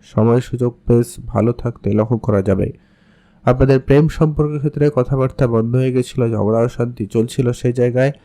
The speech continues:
প্রেম ভাবটা খুব ভালোই বজায় থাকতে লক্ষ্য করা যাচ্ছে। প্রেমের ক্ষেত্রে একটা বড়সড় একটা পরিবর্তন থাকবে। কারো কারো জীবনে প্রেম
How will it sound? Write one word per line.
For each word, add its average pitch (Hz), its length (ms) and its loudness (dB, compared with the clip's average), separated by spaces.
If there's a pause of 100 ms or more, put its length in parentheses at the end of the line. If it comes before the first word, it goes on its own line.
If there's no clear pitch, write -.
(400)
প্রেম 135 260 4
ভাবটা 131 400 2
খুব 131 380 -6
ভালোই 131 400 4
বজায় 117 300 4
থাকতে 131 400 0
লক্ষ্য 120 240 4
করা 113 180 2
যাচ্ছে। 104 340 0
প্রেমের 127 300 4
ক্ষেত্রে 131 360 0
একটা 123 280 0
বড়সড় 123 560 4 (680)
একটা 127 160 -2
পরিবর্তন 123 760 2
থাকবে। 101 440 2
কারো 117 260 2
কারো 127 240 4
জীবনে 117 360 2
প্রেম 113 360 0